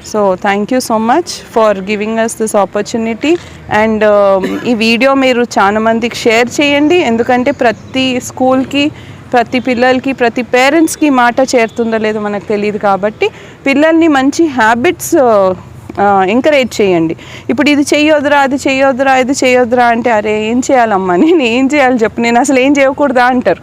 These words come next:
గమ్మని కూర్చొని ఫోన్లోనే ఉంటారు, ఎవరితోనైనా ఫ్రెండ్‌షిప్ చేసుకుంటారు. So right kind of friendship is with parents, with your school friends, with your teachers, your immediate neighbors. And, uh, ఇలాంటి అవేర్‌నెస్ చేస్తే మీరు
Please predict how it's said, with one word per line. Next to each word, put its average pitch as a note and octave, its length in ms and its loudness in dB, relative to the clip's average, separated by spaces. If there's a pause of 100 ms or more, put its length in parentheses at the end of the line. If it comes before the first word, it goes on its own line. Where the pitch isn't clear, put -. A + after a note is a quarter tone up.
(380)
గమ్మని D4 260 2
కూర్చొని D4+ 340 0
ఫోన్లోనే C4 540 2
ఉంటారు, B3+ 340 0
ఎవరితోనైనా G#3+ 580 -2
ఫ్రెండ్‌షిప్ G3+ 540 -4
చేసుకుంటారు. E3+ 540 -4 (480)
So C4 100 2
right A3+ 320 0
kind D4 340 2
of - 0 -
friendship C4 720 -2
is A#3 140 -2
with - 400 -6
parents, C4+ 480 2 (260)
with F#3+ 120 -6
your G3 120 2
school C4+ 420 -2 (140)
friends, E4 380 0
with G#3+ 160 -2
your G3+ 160 0 (100)
teachers, D4+ 520 0 (400)
your A3 220 2
immediate G3+ 440 -2
neighbors. E3 360 -4 (1040)
And, A#3 160 0
uh, G#3+ 220 2
ఇలాంటి A#3 500 0
అవేర్‌నెస్ A3+ 640 0
చేస్తే A#3 500 0
మీరు C#4 540 0